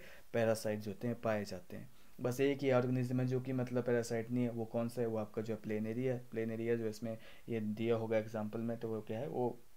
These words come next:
पैरासाइट नहीं होता है, ठीक है। बाकी सारे क्या हैं, पैरासाइट हैं। फ्लैट वर्म देखो कैसे हैं, bilaterally symmetrical है, यानी कि एक ही प्लेन को राइट एंड लेफ्ट हाफ में क्या करता है, डिवाइड करता है। Bilaterally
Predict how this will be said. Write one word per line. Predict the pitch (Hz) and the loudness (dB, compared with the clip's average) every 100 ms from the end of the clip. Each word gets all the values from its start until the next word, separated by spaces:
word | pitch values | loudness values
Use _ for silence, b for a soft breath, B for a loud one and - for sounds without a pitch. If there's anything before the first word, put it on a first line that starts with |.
| - - - | -16 -16 0
पैरासाइट | 135 131 120 107 | 4 4 2 -2
नहीं | 110 | -4
होता | - 104 | -6 -10
है, | |
ठीक | - 147 | -8 -2
है। | 165 | 0
बाकी | 117 113 | 0 0
सारे | 113 110 | -2 -2
क्या | 107 110 | -2 -4
हैं, | 131 - B B B | -6 -10 B B B
पैरासाइट | 127 113 104 98 | 2 2 2 -8
हैं। | - - B B B | -8 -14 B B B
फ्लैट | - 151 160 170 | -4 4 6 6
वर्म | 170 170 | 4 4
देखो | 160 160 | 2 2
कैसे | 165 156 151 | 2 2 0
हैं, | 156 160 - 120 | -6 -6 -8 2
bilaterally | 123 127 127 127 135 143 | 6 6 4 2 0 0
symmetrical | 135 143 143 143 139 | 0 -6 -4 -2 -2
है, | 139 - | -4 -6
यानी | 123 117 123 | -2 2 2
कि | 123 135 - | 0 -4 -2
एक | 135 135 | -2 0
ही | 156 | 0
प्लेन | 135 139 135 135 | 0 2 2 2
को | 131 135 | 0 0
राइट | 120 120 | 2 2
एंड | 131 127 | 2 2
लेफ्ट | 131 127 | 0 0
हाफ | 123 120 | -2 -2
में | 127 | 0
क्या | 127 | 0
करता | 120 110 107 | 0 0 -2
है, | |
डिवाइड | 101 104 110 120 | -2 2 2 2
करता | 131 123 123 | -2 0 -4
है। | 127 B B B - | -4 B B B 0
Bilaterally | 117 117 120 120 131 143 | 4 6 4 4 2 2